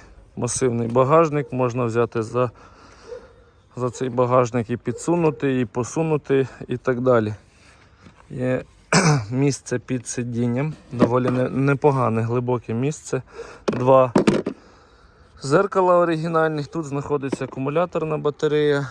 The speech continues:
Б В С. Б В С, здається, п'ятнадцятого року випуску, так, все вірно, п'ятнадцятого року, свіжа Б В С-ка.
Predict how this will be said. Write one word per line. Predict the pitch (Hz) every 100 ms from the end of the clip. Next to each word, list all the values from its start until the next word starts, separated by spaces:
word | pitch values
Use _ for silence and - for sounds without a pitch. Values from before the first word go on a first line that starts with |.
| -
Б | 131 135
В | 131 143 151
С. | 143 - - - - - - - - - - - - - - - - - 120
Б | 123
В | 120 131 165
С, | 165 - - - -
здається, | 117 120 139 156 156 - 147 143 - - - - - - - - - - -
п'ятнадцятого | 151 - 165 147 - - 139 131 131
року | 131 -
випуску, | 131 170 156 - 123 113
так, | 120 - - -
все | - 127
вірно, | 123 117 110 107 -
п'ятнадцятого | 143 143 139 117 - 127 127
року, | 139 180 156 147
свіжа | - - 135 107 104
Б | 110
В | 110
С-ка. | 131 180 - 139